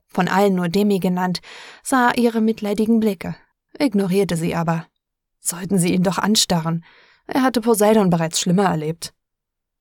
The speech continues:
In dem Raum angekommen, blieb Demi stehen und versuchte, seine Schultern zu straffen, was gründlich misslang. Wer sein ganzes Leben lang alle anderen in der Länge übertraf, lernte bereits früh, sich kleiner zu machen, um nicht weiter aufzufallen.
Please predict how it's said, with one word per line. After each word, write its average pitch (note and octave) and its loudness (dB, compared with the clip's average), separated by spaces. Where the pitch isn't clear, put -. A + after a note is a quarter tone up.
In A3+ 0
dem B3 4
Raum B3 2
angekommen, G#3+ 0
blieb B3 -2
Demi G3+ 0
stehen F#3 -4
und E3+ -4
versuchte, F3 -4
seine E3+ -2
Schultern F#3 -4
zu - -8
straffen, F3 -4
was - 0
gründlich F3 2
misslang. E3+ -2
Wer B3+ 2
sein B3+ 4
ganzes B3 0
Leben G#3+ 2
lang A3 0
alle G3 0
anderen F3+ 2
in E3 0
der F3 -2
Länge G3 2
übertraf, F#3 -2
lernte B3+ 2
bereits F#3 -4
früh, G#3 0
sich E3+ -4
kleiner F#3+ 0
zu - -2
machen, F3 -2
um G#3+ -2
nicht A3+ 0
weiter F3 -2
aufzufallen. E3 -6